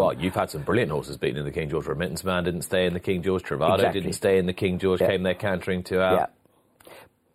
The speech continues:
Speaker 2: Because you never get a breather. It's a, it's a flat-out gallop from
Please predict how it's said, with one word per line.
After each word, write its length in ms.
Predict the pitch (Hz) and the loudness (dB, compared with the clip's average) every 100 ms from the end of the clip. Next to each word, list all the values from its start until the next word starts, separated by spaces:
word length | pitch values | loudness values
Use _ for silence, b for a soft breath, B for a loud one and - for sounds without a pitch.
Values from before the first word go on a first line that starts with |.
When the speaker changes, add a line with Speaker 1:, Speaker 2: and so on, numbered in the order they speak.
| - | 2
Speaker 2:
Because 720 | 131 - - 156 123 101 - | 2 2 4 4 4 0 -2
you 160 | 117 120 | 2 6
never 200 | 120 107 | 6 6
get 160 | 104 | 6
a 60 | 95 | 4
breather. 420 | 80 80 71 92 | 4 2 4 4
It's 160 | 107 113 | 4 4
a, 160 | 104 - - | 2 2 0
it's 180 | 104 | 2
a 80 | 110 | 0
flat-out 540 | - 139 135 123 - 73 | 2 0 2 -2 -2 0
gallop 320 | 92 - - | 0 0 -2
from 320 | 87 90 87 | -2 -2 -4